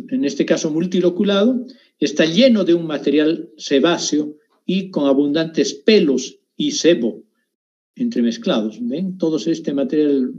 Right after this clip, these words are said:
negruzco que ven son pelos, como un trico besuar en el estómago. Así se ve, ¿ya? Y claro, el revestimiento es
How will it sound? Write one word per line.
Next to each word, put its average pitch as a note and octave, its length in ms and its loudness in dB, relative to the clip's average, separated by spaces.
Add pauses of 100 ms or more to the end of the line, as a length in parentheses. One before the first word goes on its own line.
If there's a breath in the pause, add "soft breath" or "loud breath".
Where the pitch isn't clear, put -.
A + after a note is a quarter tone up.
negruzco B2 580 -2
que - 80 2
ven E3+ 160 2
son C#3+ 260 -6
pelos, C#3+ 440 2 (1040 soft breath)
como B2 200 -2
un D3 140 -4
trico D3+ 280 -2
besuar C#3 420 4
en B2 160 4
el A#2 180 4
estómago. A#2+ 480 -2 (340 loud breath)
Así A#2+ 380 0
se A#2 160 -4
ve, G#2+ 240 -4 (180)
¿ya? C#3 300 -2 (960 loud breath)
Y D3+ 100 -2
claro, E3 280 2
el C#3 80 2
revestimiento F3 640 2
es E3 220 0